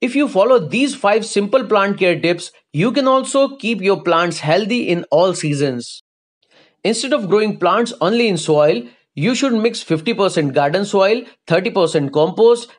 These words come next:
and twenty percent coco peat or river sand.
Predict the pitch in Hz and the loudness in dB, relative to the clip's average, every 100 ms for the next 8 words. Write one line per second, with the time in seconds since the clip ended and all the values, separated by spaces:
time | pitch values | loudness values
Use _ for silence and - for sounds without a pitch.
0 | - 277 277 - 226 233 202 208 202 226 | -2 -2 0 2 2 2 0 0 0 -2
1 | 220 208 214 226 220 202 - 156 147 175 | 0 0 2 2 2 -4 0 0 2 2
2 | 185 - 147 135 | 0 0 -2 -2